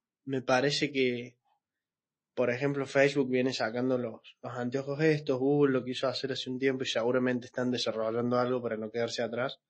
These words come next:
Apple ya hace cuatro años que viene pateando el lanzamiento de los de él. Yo creo que cuando estén todos estos players al mismo tiempo, va a ser impresionante, eh,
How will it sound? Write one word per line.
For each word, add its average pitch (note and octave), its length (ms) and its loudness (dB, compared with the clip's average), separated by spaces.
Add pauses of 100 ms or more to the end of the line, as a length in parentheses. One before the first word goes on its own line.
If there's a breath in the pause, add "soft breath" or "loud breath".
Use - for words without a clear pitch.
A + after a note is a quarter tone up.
(460)
Apple C#3+ 400 4
ya C3+ 140 2
hace C3+ 240 -4
cuatro C3+ 300 0
años C3+ 180 0
que B2 80 -6
viene B2 240 -4
pateando B2 640 -2
el A#2 100 -4
lanzamiento B2 640 -4
de A#2 60 0
los A2+ 120 -12
de A#2+ 120 -10
él. C#3+ 160 -14 (1080)
Yo D3 160 6
creo D3+ 200 6
que B2+ 160 0
cuando A#2 280 0
estén C3+ 300 -2
todos C3+ 200 4
estos C3+ 220 -6
players B2 340 2
al A2 100 -4
mismo A2+ 280 -8
tiempo, B2+ 580 0 (880)
va B2 120 2
a B2 40 -4
ser C3 180 0
impresionante, B2+ 1300 2 (760)
eh, A#2 420 -4